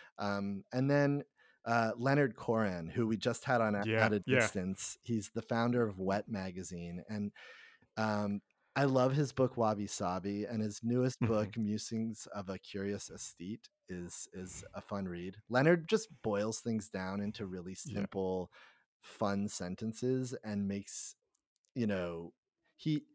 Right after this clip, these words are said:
Speaker 1: he describes what it is to be an artist in a way that I find incredibly relatable. Um,
Speaker 2: I agree.
Speaker 1: you know, his writing is so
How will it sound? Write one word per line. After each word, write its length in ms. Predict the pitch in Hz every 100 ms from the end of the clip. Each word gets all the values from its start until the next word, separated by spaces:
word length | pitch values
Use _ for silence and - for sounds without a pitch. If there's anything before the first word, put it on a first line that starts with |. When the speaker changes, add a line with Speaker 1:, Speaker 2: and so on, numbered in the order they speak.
| _
Speaker 1:
he 180 | - 170
describes 1000 | 147 - - 151 139 135 143 139 123 - - - _ _
what 300 | - 110 120
it 140 | 120 110
is 300 | 110 104 -
to 120 | -
be 160 | 101 101
an 100 | 95
artist 520 | - 90 87 87 -
in 100 | 98
a 60 | 92
way 260 | 92 92
that 160 | 92 90
I 160 | 87 90
find 360 | - 82 85
incredibly 560 | 80 - 92 82 78 78
relatable. 600 | 73 73 71 - - - _ _
Um, 380 | - 82 76 147 - -
Speaker 2:
I 80 | 98
agree. 340 | 98 - 113
Speaker 1:
you 60 | 107
know, 80 | 95
his 220 | 104 104
writing 360 | 104 101 98 104
is 140 | 98
so 720 | - - 98 92 95 95 92